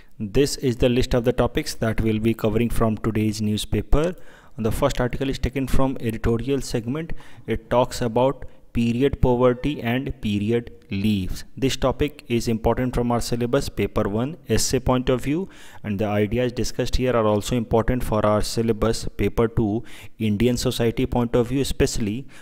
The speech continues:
for women issues segment। सबसे पहले करंट न्यूज़ समझते हैं, कॉन्टेक्स्ट क्या है।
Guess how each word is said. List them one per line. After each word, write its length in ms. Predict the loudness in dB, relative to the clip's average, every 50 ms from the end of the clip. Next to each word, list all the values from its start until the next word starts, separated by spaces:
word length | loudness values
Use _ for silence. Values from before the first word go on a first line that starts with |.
| -14 -10 -6 -2 2
for 160 | 2 2 2 0 -4 -6 -6 -4 0 2
women 540 | 2 4 4 2 2 0 -2 -2 -2 -2 -2
issues 480 | -2 0 0 0 0 0 -2 -2 -2
segment। 520 | 0 0 0 0 0 0 0 0 0 0 0 0 -2 -6 -12 -16 -20 -20 -20 -20 -20 -20 -20 -20 -20 -20 -20 -20 -20 -20 -20 -20 -20 -20 -20 -20 -20 -20 -20 -20 -18 -8
सबसे 300 | -2 0 0 2 4 2
पहले 400 | 4 4 2 2 2 2 0 0 -4 -4 2
करंट 360 | 4 4 4 4 4 2 0
न्यूज़ 300 | 0 2 4 4 4 4
समझते 440 | 4 2 0 0 0 -2 -2 -2 -2
हैं, 100 | 0 0
कॉन्टेक्स्ट 600 | 0 2 2 2 2 2 2 0 0 0 -2 -4
क्या 180 | -2 -2 -2 0
है। 320 | -2 -4 -6 -8 -10 -14